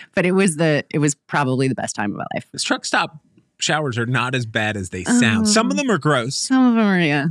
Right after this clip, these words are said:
Speaker 2: But then you come across a nice one and you're like, "Oh, that was the
Speaker 1: Luxury.
Speaker 2: that was the best
Speaker 1: <laughs>
Speaker 2: five bucks I ever spent."
Speaker 1: Exactly. We would go to, like, the dollar store or something, and I'd get face mask, and, and we'd stay in the hotel for the night and be like, "Oh my gosh." This,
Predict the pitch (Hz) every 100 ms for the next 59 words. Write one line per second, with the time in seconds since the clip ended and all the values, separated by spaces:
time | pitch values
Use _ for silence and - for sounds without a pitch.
0 | 160 - 143 156 160 156 151 143 127 113
1 | 107 117 117 101 87 90 82 78 - -
2 | - - 269 240 214 226 190 180 233 -
3 | - 117 320 135 294 147 131 127 - 139
4 | - 139 127 110 - 147 135 226 - 269
5 | - - 247 202 226 - - 339 - -
6 | - 311 185 277 302 339 233 214 202 180
7 | 196 175 165 175 180 175 156 165 156 160
8 | 147 147 151 - 143 160 156 135 147 156
9 | - 151 147 151 - - - 151 147 139
10 | 131 - 165 147 143 139 147 147 143 160
11 | 147 143 147 - 80 - 87 240 220 214
12 | 247 247 - - -